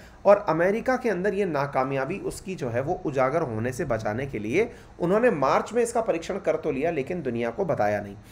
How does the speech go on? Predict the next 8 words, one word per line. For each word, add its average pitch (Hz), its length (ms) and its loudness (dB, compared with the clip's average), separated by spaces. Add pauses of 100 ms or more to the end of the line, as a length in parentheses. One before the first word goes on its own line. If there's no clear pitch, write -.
(400)
इधर 294 200 10
दूसरी 262 320 -2
तरफ 262 300 0
रशिया 143 400 4
है, 95 220 -4 (180)
इसने 180 320 -2
तो 240 140 0
बाकायदा 156 720 2